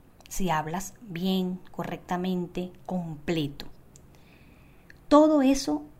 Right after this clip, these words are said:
se lo debemos a los ejercicios.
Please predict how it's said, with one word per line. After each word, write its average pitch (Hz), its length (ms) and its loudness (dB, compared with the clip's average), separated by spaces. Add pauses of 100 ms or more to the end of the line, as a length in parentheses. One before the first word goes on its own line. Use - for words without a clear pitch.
(400)
se - 280 -6
lo 202 100 2
debemos 202 580 2
a 214 100 -2
los 180 260 -2
ejercicios. - 1120 -4